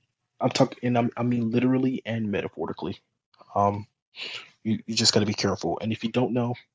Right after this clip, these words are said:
ask someone who knows. Family member, close friends, anybody. Um, but yeah, having to pay more, almost half of a paycheck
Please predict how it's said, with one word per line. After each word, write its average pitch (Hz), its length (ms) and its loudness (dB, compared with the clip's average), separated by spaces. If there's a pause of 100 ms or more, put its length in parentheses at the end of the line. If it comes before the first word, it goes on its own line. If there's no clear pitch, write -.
(260)
ask 135 220 2
someone 95 280 -4
who 110 80 -4
knows. - 360 -4 (1120)
Family 117 340 4
member, - 300 -6
close - 340 2
friends, - 540 -4 (160)
anybody. 104 480 -2 (220)
Um, 107 340 -2 (800)
but 123 140 6
yeah, 104 160 6
having 123 260 2
to 117 120 -2
pay 110 300 2 (600)
more, 110 560 0 (400)
almost 127 440 2 (680)
half 104 580 2 (760)
of 113 80 -2
a 107 40 0
paycheck - 380 2